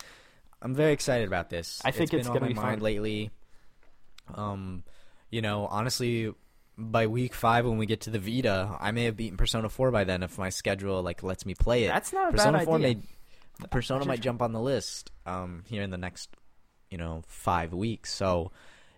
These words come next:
Speaker 1: it's gonna be interesting to see if that list changes at all in between now and then. Um, but
Speaker 2: It's gonna get
Speaker 1: it's gonna
Speaker 2: really
Speaker 1: be
Speaker 2: hairy when we get into P S three and Xbox three sixty and stuff like that, because we'll
Speaker 1: Ooh,
Speaker 2: have to
Speaker 1: there's so
Speaker 2: start
Speaker 1: many
Speaker 2: taking
Speaker 1: games.
Speaker 2: into account indie games as well, which kinda came alive during those console generations.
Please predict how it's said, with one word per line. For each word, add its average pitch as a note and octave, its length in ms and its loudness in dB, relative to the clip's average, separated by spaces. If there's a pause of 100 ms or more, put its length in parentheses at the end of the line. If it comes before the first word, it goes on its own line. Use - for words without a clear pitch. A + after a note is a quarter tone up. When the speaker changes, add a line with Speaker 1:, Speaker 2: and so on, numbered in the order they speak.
Speaker 1:
it's - 220 -4
gonna D3 160 -2
be C#3 140 -2
interesting C3 360 -2
to A2 60 -6
see A2+ 140 -2
if G#2 100 -4
that - 160 -4
list G#2 240 -6
changes G2+ 340 -4
at F2 100 -6
all F#2 420 4
in F#2+ 140 -12
between F#2 260 -10
now F2 180 -2
and F2 160 -4
then. C3 320 0 (460)
Um, E2+ 360 -8
but E2+ 260 0 (120)
Speaker 2:
It's - 140 -14
gonna A3 160 0
get F3 160 4
Speaker 1:
it's C#3 40 -2 (180)
gonna F3 120 6
Speaker 2:
really C3+ 140 4
Speaker 1:
be C3 180 0
Speaker 2:
hairy A#2 420 -2
when G#2 160 -4
we A2 120 -6
get G#2+ 160 -4
into G2 180 -8
P - 220 -8
S - 160 -6
three G2 240 -4
and F2+ 100 -6
Xbox F#2 340 -8
three A2 180 -8
sixty - 340 -10
and G#2+ 100 -10
stuff - 240 -10
like - 140 -10
that, - 200 -8 (240)
because A#2+ 240 2
we'll B2+ 120 8
Speaker 1:
Ooh, - 20 8
Speaker 2:
have C3+ 140 6
to - 40 -4
Speaker 1:
there's - 100 0
so - 120 -6
Speaker 2:
start A#2+ 120 6
Speaker 1:
many D3 140 0
Speaker 2:
taking C#3+ 180 0
Speaker 1:
games. C3+ 120 0
Speaker 2:
into B2+ 120 0
account A2+ 520 -2 (920)
indie D3 220 -2
games - 380 -12
as A2+ 120 -10
well, A2 380 -2
which - 180 -12
kinda D#2 200 -8
came F2+ 200 -8
alive D2 300 -6
during D#2+ 220 -8
those E2 240 -8
console - 340 -10
generations. - 800 -14